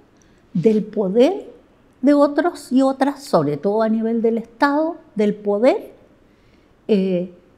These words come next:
y en ese sentido las limitaciones de las libertades singulares. Entonces,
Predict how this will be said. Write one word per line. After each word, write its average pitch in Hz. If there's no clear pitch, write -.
y 233
en 226
ese 262
sentido 277
las 226
limitaciones 220
de 226
las 220
libertades 202
singulares. 208
Entonces, 254